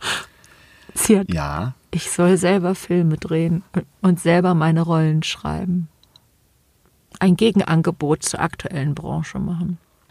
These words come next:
Speaker 2: Ja, wahrscheinlich.
Speaker 1: Ey,
Speaker 2: Also
Speaker 1: und
Speaker 2: es
Speaker 1: es
Speaker 2: ist,
Speaker 1: wurde mir
Speaker 2: äh,
Speaker 1: so klar. Ich dachte so, oh, das, das muss ich machen. Und auf einmal kamen meine ganzen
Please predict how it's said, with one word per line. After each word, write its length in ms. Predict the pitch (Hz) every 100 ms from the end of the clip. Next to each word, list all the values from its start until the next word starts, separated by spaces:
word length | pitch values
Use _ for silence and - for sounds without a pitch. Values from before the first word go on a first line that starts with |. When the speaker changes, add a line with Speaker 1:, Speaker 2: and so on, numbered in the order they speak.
| -
Speaker 2:
Ja, 80 | 101
wahrscheinlich. 640 | 107 - 139 101 76 -
Speaker 1:
Ey, 60 | 190
Speaker 2:
Also 140 | 208
Speaker 1:
und 80 | 226
Speaker 2:
es 60 | 220
Speaker 1:
es 60 | -
Speaker 2:
ist, 20 | 208
Speaker 1:
wurde 120 | 202
mir 60 | 202
Speaker 2:
äh, 40 |
Speaker 1:
so 120 | 185
klar. 360 | 190 196 196 196
Ich 120 | 185
dachte 280 | - 170 185
so, 140 | 180
oh, 120 | 180 - - - -
das, 320 | - - - -
das 160 | - -
muss 260 | 233 233 -
ich 140 | 208
machen. 440 | 220 - 214 -
Und 200 | - 175
auf 160 | - -
einmal 320 | - 226 226
kamen 260 | - 226 220
meine 220 | 208 202
ganzen 360 | - 220 -